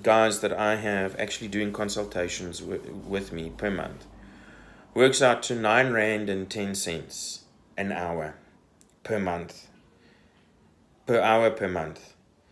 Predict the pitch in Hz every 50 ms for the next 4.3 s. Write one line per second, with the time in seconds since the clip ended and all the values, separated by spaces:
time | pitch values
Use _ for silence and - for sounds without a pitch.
0 | _ _ _ _ _ _ _ _ - 120 120 - 131 120 101 92 101 107 117 135
1 | 143 135 - - - - 110 104 101 - - - - - - 160 160 156 156 151
2 | 151 - - - 120 117 107 104 95 92 92 98 - - - - _ _ _ -
3 | 107 101 110 104 101 104 104 110 113 117 117 110 101 92 87 95 92 87 82 80
4 | 76 - - - - -